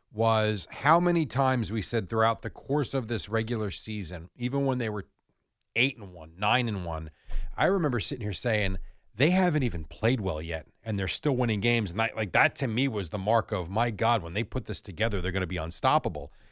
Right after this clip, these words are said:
And not only did they not put it together, they actually got worse as the season went on. So I guess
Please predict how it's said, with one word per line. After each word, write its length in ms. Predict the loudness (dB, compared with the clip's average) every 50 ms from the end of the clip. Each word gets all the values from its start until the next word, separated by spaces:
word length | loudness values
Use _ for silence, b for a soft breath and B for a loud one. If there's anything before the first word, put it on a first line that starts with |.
| _ _ _
And 140 | -2 0 6
not 160 | 6 6 6
only 100 | 6 4
did 140 | 4 2 2
they 80 | 2 6
not 200 | 4 4 4 4
put 120 | -2 -4
it 60 | -2
together, 280 | -4 -4 -2 -2 -2 2
they 160 | 2 4 4
actually 320 | 4 2 0 0 -4 -4
got 240 | -4 -4 -8 -10 _
worse 540 | -10 0 2 4 4 2 0 -6 -8 -8 -10 _ _ _ _ _ _ _
as 200 | -2 -2 -2 -2
the 60 | -6
season 400 | -8 -4 -4 -4 -2 -2 -2 -2
went 140 | -2 -2 -2 -2
on. 180 | -4 -2 0
So 320 | 2 4 4 4 4 0 B B B B B 2
I 80 | 2
guess 680 | 2 2 4 6 8 8 8 8 4 2 0 -2 -8